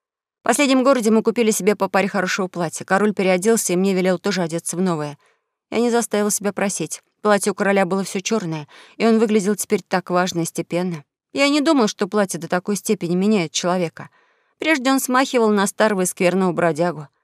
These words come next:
А теперь, глядя, как он снимает свою новую белую шляпу и кланяется, и тихо улыбается, такой почтенный, кроткий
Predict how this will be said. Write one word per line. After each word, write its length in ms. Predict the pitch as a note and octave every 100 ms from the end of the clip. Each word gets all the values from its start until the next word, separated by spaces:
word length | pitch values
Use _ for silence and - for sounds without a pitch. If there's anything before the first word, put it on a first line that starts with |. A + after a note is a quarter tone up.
| _ -
А 100 | F3+
теперь, 520 | - - F#3+ A3 F#3+
глядя, 320 | G3+ F#3+ F#3+
как 200 | F#3 D#3
он 100 | E3+
снимает 440 | F3 - D#3+ E3+ -
свою 200 | D3 D3+
новую 320 | D#3 D#3 D3+
белую 300 | D#3 D#3 B2+
шляпу 420 | - C3+ D#3+ -
и 60 | C#3+
кланяется, 720 | - D3 E3+ D#3 - - B2+ _ _ -
и 120 | F#3
тихо 240 | F#3+ -
улыбается, 640 | F3+ F3+ D3+ E3+ F#3 - -
такой 200 | C#3+ D#3
почтенный, 680 | - - - - F3 F3+ C3
кроткий 520 | - F3 F#3+ - D3